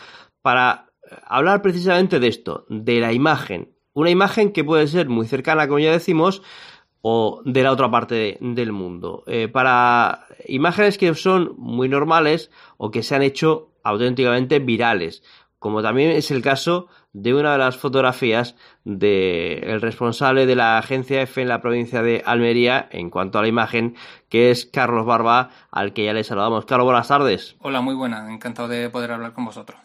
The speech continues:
Speaker 1: Encantado de hablar también contigo. La pregunta es clara, ¿no? Eh, ¿cómo está viviendo un fotógrafo como tú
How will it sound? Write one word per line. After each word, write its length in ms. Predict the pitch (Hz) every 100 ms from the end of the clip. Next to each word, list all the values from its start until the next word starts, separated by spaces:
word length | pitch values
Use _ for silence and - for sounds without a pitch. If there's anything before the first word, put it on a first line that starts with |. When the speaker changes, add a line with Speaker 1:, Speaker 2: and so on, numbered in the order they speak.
| _
Speaker 1:
Encantado 560 | 95 92 98 110 110 104
de 80 | 107
hablar 200 | 110 110
también 280 | 107 110
contigo. 600 | 107 123 95 117 98 92 - -
La 300 | - 151 135
pregunta 440 | 151 175 180 185
es 460 | 180 160 - - -
clara, 300 | - 135 117
¿no? 220 | 107 156 95
Eh, 360 | 113 117 101 _
¿cómo 280 | - 170 208
está 280 | 208 - 190
viviendo 540 | 170 165 175 180 180
un 120 | 175
fotógrafo 600 | 165 165 147 156 156 -
como 240 | 147 151 135
tú 300 | 151 175